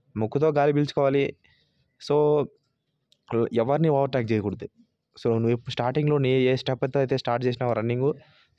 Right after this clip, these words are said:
చివరి వరకు కూడా నువ్వు అదే స్టెప్తోనే వెళ్ళాలన్నమాట. ఎప్పుడు, ఎప్పుడు, ఎట్టి పరిస్థితుల్లో మీరు లాంగ్ స్టెప్ మాత్రం వేయద్దండి. లాంగ్ స్టెప్ వేస్తే కరెక్ట్గా అలిసిపోతారు. ఒక ఏడు వందల మీటర్లో, ఎనిమిది వందల మీటర్లో కొంచెం,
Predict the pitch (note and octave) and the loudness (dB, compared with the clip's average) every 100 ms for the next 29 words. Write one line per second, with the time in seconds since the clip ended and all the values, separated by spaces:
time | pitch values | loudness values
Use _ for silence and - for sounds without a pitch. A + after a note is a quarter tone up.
0 | - B2 C3+ C3+ B2+ B2+ C3 A#2+ A2+ A#2 | -4 0 2 2 0 0 0 0 0 0
1 | - A#2 - A#2+ D#3+ G3 D3 A2 A2 G#2 | -2 -4 -4 -2 -2 -2 -4 -2 0 0
2 | F#2 F2+ D#2 A#2+ - _ - A2+ - D3 | -2 -4 -8 -14 -20 _ -6 -4 0 0
3 | A#2 A#2+ D#3+ A#2+ B2 C#3 C3 - D3 C3+ | 0 0 2 2 0 -2 -2 -2 -2 0
4 | A2+ A2+ C3+ D3 - B2+ B2 A#2+ A#2+ A#2 | 0 0 0 0 -2 -4 -2 -2 0 0
5 | A2+ A#2 G#2+ A2+ C#3+ - A#2+ A#2 A#2+ E3+ | -2 -2 0 0 -2 -4 -6 -2 -2 0
6 | D#3 - - - _ - A#2+ B2 D3 B2+ | -2 -2 -10 -20 _ -8 -6 -2 0 0
7 | C#3+ - C3 - F#2+ E2+ - G2 D#2+ A2+ | -2 -4 -2 -2 -2 -4 -4 -4 0 2
8 | A#2 A#2 A#2+ A#2+ B2 B2+ B2 A2+ A#2 A2+ | 2 0 -2 -2 0 2 2 0 -2 -2
9 | A2+ A#2+ A#2+ A#2+ A2+ A#2+ | -2 -2 0 0 0 -4